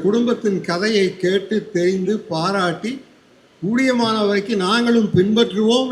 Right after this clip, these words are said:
என்கின்ற ஒரு உறுதி எடுத்துக்கிட்டுத்தானே வந்திருக்கிறோம் இல்லையா? அப்ப இன்னும் கொஞ்சம் பலமா கைதட்டுங்க. நானும் வந்த,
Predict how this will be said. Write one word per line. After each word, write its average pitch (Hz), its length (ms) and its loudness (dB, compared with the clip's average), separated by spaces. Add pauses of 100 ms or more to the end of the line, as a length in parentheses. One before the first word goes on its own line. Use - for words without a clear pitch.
என்கின்ற 214 380 0
ஒரு 180 80 6 (120)
உறுதி 233 300 6
எடுத்துக்கிட்டுத்தானே 226 640 -2
வந்திருக்கிறோம் 214 580 0
இல்லையா? 233 300 0 (540)
அப்ப 190 160 0
இன்னும் 254 200 2
கொஞ்சம் 226 220 2
பலமா 220 340 0
கைதட்டுங்க. 156 480 2 (4000)
நானும் 233 380 0
வந்த, 226 180 0